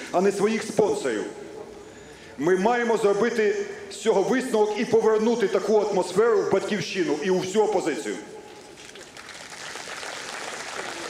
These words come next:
Шановні друзі, в керівництві "Батьківщини", мої друзі, я до вас звертаюся. Для того, щоб бути чесним і говорити про моральну революцію,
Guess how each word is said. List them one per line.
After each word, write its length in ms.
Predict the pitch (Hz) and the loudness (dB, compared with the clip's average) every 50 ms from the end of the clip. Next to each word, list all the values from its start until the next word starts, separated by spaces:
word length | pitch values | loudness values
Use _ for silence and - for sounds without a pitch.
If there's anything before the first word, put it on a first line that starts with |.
| - - - - - - - - - - - - - - - - - - - - - - - - - - - | -10 -10 -10 -10 -10 -10 -10 -10 -10 -10 -10 -10 -10 -10 -10 -10 -10 -10 -10 -10 -10 -10 -10 -10 -10 -4 -2
Шановні 320 | - 170 180 214 208 202 202 | 0 2 4 4 4 4 4
друзі, 380 | 196 190 180 160 - 123 107 92 - - - - - - | 4 4 4 4 2 0 0 -2 -4 -6 -8 -10 -10 -4
в 40 | - | 0
керівництві 600 | 165 165 175 185 208 226 214 226 - 151 165 151 | 2 2 4 4 2 2 0 0 0 2 2 4
"Батьківщини", 680 | 160 160 156 160 165 160 170 - 220 208 196 185 175 160 - - - - - - - - - - | 2 2 2 0 0 0 0 -2 -2 0 0 -2 -2 -4 -6 -8 -12 -14 -16 -18 -18 -18 -10 -4
мої 200 | - 151 165 175 | -2 0 2 2
друзі, 360 | 170 180 180 170 139 113 110 98 101 | 4 4 4 4 4 2 0 0 0
я 100 | 127 156 | 2 2
до 100 | 156 165 | 4 4
вас 160 | 175 180 - | 4 2 2
звертаюся. 580 | - 147 139 120 127 120 113 101 90 - - 90 82 82 - - - - - - - - - - - - | 2 0 0 2 2 2 0 0 -2 -4 -6 -8 -10 -10 -12 -18 -18 -20 -20 -20 -20 -20 -20 -20 -4 0
Для 120 | 156 160 | 0 0
того, 260 | 160 - 226 226 226 220 | 2 4 4 6 6 4
щоб 320 | 220 220 214 190 208 185 | 2 2 2 2 2 2
бути 240 | 214 220 214 220 202 | 2 2 2 0 -2
чесним 600 | - - - 214 185 147 - - 143 131 113 98 - - - - - - | -2 0 0 2 2 0 0 -2 -2 -2 -2 -4 -6 -10 -14 -16 -8 -4
і 80 | 156 147 | -2 0
говорити 380 | 143 160 180 190 214 196 202 | 2 4 4 4 4 2 2
про 160 | 190 - 190 180 | 2 2 2 4
моральну 420 | 180 185 202 208 202 202 196 196 | 4 4 4 4 4 4 4 4
революцію, 640 | 196 190 196 196 190 185 160 - - 127 113 104 | 4 4 4 4 4 2 2 0 0 0 0 0